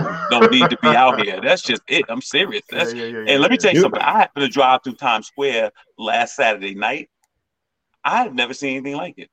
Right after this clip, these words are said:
Speaker 1: Times Square has changed. First of all, they, they kinda, like, allow one lane to come in. And
Speaker 3: Mm-hmm.
Speaker 1: then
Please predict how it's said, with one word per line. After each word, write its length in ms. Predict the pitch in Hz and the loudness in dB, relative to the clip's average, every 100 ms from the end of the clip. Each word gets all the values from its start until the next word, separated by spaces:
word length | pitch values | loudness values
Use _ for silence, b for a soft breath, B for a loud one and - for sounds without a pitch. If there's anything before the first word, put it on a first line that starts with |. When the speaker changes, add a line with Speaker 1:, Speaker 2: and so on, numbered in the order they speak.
| - | -4
Speaker 1:
Times 260 | 165 185 | -4 -4
Square 180 | - 208 | -4 -2
has 140 | 117 | -2
changed. 540 | - - 165 139 107 - | -4 -6 -4 -4 -6 -6
First 240 | 151 175 | -6 -4
of 60 | 127 | 0
all, 260 | 110 104 107 B B - | 2 2 0 B B -2
they, 220 | 123 113 _ - | 0 0 _ -4
they 120 | 110 | -4
kinda, 280 | - 139 120 | 0 -2 0
like, 220 | 107 104 | -6 -4
allow 400 | 107 104 117 110 | -6 -4 -2 -2
one 320 | 92 110 127 | 0 0 0
lane 380 | 120 120 113 104 | 0 0 0 -6
to 80 | 95 | -8
come 220 | 107 98 | -8 -8
in. 260 | 92 92 - _ _ _ - | -8 -14 -18 _ _ _ -4
And 160 | 131 | -2
Speaker 3:
Mm-hmm. 60 | 113 | 0
Speaker 1:
then 260 | 165 180 | 2 2